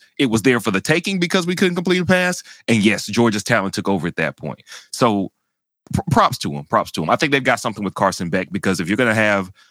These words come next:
a tight end like that, and even though McConkey didn't look like he was quite a hundred percent, they've got playmakers. And as it's been stated over and over again, including by the recruits who were at the game, we do not.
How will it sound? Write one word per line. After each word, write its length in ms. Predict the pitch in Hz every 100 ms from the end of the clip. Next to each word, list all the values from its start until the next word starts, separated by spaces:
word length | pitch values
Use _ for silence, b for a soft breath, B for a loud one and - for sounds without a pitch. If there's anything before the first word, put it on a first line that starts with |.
| b
a 60 | -
tight 240 | 113 104
end 160 | 98 95
like 200 | 90 -
that, 260 | 92 87 _ _ _
and 380 | 104 98 92 90
even 180 | 135 139
though 120 | 127
McConkey 360 | 110 117 117 -
didn't 240 | 104 101
look 120 | 95
like 140 | 87 101
he 60 |
was 100 | 92
quite 220 | - 113 87
a 40 |
hundred 220 | 95 104
percent, 360 | 95 - 104 - _ _ _ _
they've 120 | 135
got 200 | 131 135
playmakers. 580 | 127 127 92 - 65 - - _ _
And 480 | 98 95 92 87 76 - - _ _ _ 76
as 300 | 85 87 87
it's 160 | 92
been 180 | 104 107
stated 380 | 107 117 120 131 107
over 180 | 110
and 80 | 127
over 180 | 143 135
again, 400 | 107 110 127 151 -
including 500 | 110 101 110 113 123
by 220 | 113 120 127
the 140 | 120
recruits 360 | 113 - 214 -
who 80 |
were 80 | 98
at 120 | 87
the 40 | 85
game, 340 | 92 104 123 - b b b _ -
we 360 | 67 82 92 113
do 120 | 120
not. 280 | - -